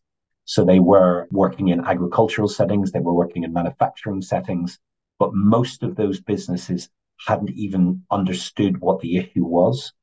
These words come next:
And when they were presented with this, these individuals and what, what had happened to them, they were shocked. And a lot of those businesses were asking us, "Can you help us?"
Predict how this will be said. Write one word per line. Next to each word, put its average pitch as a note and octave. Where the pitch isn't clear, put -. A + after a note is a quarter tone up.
And F#2
when F#2+
they F#2
were F2+
presented G2
with F2+
this, -
these F#2+
individuals F2+
and E2+
what, F2
what F#2
had D#2+
happened -
to F2+
them, F2
they E2
were E2+
shocked. -
And F#2
a G#2+
lot B2
of A2
those G#2
businesses G2
were F2+
asking F2+
us, F2
"Can F#2+
you E2+
help F#2
us?" -